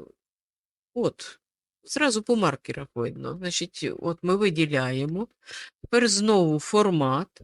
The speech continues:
обтинання. І от дивіться, у нас уже є до середини доходимо. От бачите, отут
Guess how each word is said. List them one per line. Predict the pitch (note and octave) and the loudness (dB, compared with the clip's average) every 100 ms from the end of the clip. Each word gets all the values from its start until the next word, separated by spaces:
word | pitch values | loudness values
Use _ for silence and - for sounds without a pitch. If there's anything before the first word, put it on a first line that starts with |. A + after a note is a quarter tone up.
| _ _ _ _ | _ _ _ _
обтинання. | F3 - F#3 E3+ D3 C3 C#3 D#3 F3+ B3+ - _ _ _ _ _ _ _ _ - | -14 -2 2 4 4 2 0 -2 -2 -4 -8 _ _ _ _ _ _ _ _ -4
І | A3+ E4 - | 0 0 0
от | - C4 G#3+ | 0 0 0
дивіться, | G#3 F#3+ B3 - - C4+ | -2 -2 -4 -4 -2 0
у | B3+ F#3+ | 0 -2
нас | E3+ F3 G#3+ - | -4 -2 -2 -2
уже | F#3+ E3 E3 | -4 -2 -2
є | D#3 E3 F3+ G#3 B3+ _ _ _ _ _ _ _ _ _ _ _ _ _ _ - | -2 0 0 -2 -6 _ _ _ _ _ _ _ _ _ _ _ _ _ _ -4
до | G#3 | -4
середини | - A3 F#3 E3 D3+ D#3 D3+ | -2 0 0 0 0 -4 -4
доходимо. | D3+ D3+ - D#3+ C#3 C#3+ D#3+ D3+ | -6 -8 -8 -8 -6 -8 -8 -10
От | F3 | -6
бачите, | A#3+ C4 - D#3 | -6 -6 -8 -8
отут | D#3 - A3+ - | -8 -8 -10 -14